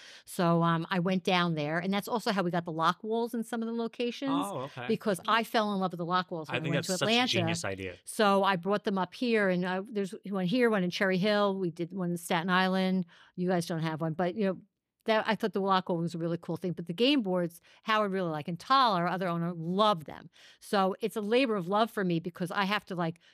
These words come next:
Speaker 1: do flea markets and,
Speaker 2: Mm.
Speaker 1: uh, d-, uh, look, ask people on Facebook and Marketplace to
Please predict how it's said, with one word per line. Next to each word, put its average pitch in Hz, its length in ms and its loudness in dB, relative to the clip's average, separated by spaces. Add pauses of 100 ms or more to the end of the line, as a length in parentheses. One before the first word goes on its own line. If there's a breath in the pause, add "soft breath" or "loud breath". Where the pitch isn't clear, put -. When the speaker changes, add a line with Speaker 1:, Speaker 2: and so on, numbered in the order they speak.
Speaker 1:
do 233 120 2
flea 277 320 4
markets 180 540 0
and, 175 400 2
Speaker 2:
Mm. - 60 -8
Speaker 1:
uh, 175 180 -2
d-, 170 160 -8
uh, 175 180 -2
look, 190 300 -4 (200)
ask 208 240 0
people 196 300 -2
on 185 400 0
Facebook 214 500 -2
and 165 140 0
Marketplace 190 560 0
to 170 320 -2